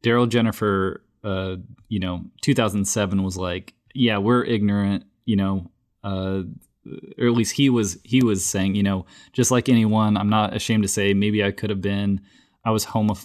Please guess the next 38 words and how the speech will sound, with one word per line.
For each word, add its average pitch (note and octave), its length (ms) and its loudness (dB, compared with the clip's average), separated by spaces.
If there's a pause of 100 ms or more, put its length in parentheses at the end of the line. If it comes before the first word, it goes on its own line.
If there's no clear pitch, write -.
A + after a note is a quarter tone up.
(160)
I A2 40 0
was A2 200 0
a G#2 100 -6
homophobe. G2 840 -2 (260)
I A#2 60 -2
shoulda, C#3 380 2 (260)
shouldn't D#3 300 0
have B2 180 -2
to B2+ 100 2
explain A2 320 0
that G#2 140 -2
to G#2+ 100 0
a G#2 100 0
world G#2 420 0
because G2+ 360 -2
everyone G2+ 480 0
will F#2 180 -6 (160)
do A#2 180 4
that. F#2+ 320 -2
That's G#2+ 200 -4
wisdom. G2 440 0
You G2 80 0
have F#2+ 100 -6
to G2 60 -6
grow F#2+ 280 -2
to F#2 80 -4
be F#2 120 -6
wise." F2 480 -4
So G#2+ 140 -4
he's G2 120 -2
basically G2 380 -2
saying, F#2 280 -4
"Yeah, G2 260 -2
we're, A2+ 320 0 (160)
uh, - 60 -10 (400)
I G2+ 100 -4
was A2 160 0
homophobe. F#2+ 640 -2